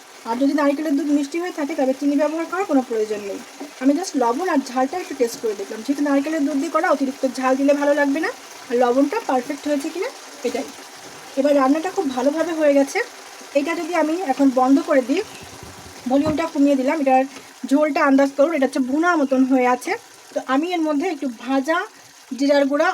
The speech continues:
অথবা গরম মশলা যে কোনো একটা আপনারা দিতে পারেন। তো আমি হাতের কাছে, আহ, গরম মশলা দিয়ে দিচ্ছি, সামান্য গরম মশলা উপরে দিয়ে নাড়াচাড়া করে এটা দমে রেখে দেব। এইটা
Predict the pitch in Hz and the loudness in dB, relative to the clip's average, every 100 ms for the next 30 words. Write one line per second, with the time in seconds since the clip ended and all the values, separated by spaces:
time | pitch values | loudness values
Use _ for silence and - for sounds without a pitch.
0 | 277 277 392 294 254 254 233 240 311 269 | 0 0 0 4 4 4 0 -4 -4 -4
1 | 285 359 311 277 370 269 247 240 269 277 | -4 -2 -2 -2 -2 -2 -2 -4 -2 -2
2 | 302 440 - - - - 294 247 285 320 | -2 -6 -10 -20 -20 -6 -2 2 0 0
3 | 311 262 277 277 277 302 330 - - - | -4 -2 -2 -2 -4 -2 -2 -4 -14 -14
4 | 247 233 240 262 302 294 294 311 247 233 | -10 -10 -4 2 4 2 0 0 0 -4
5 | 233 - 392 - - - _ - - - | -6 -8 -10 -10 -20 -20 _ -20 -20 -20
6 | _ - - 254 262 277 269 254 254 262 | _ -20 -10 -4 2 2 4 2 2 -2
7 | 311 285 254 240 226 285 466 - - - | -2 -2 0 -2 -2 -4 -4 -10 -18 -18
8 | - - - - - 254 254 269 294 285 | -20 -20 -18 -10 -4 0 2 2 0 0
9 | 302 330 349 285 240 247 262 277 277 311 | 0 -2 0 0 2 2 2 0 0 -2
10 | 339 494 - - - - 285 330 359 | -2 -6 -10 -20 -20 -2 -2 0 -2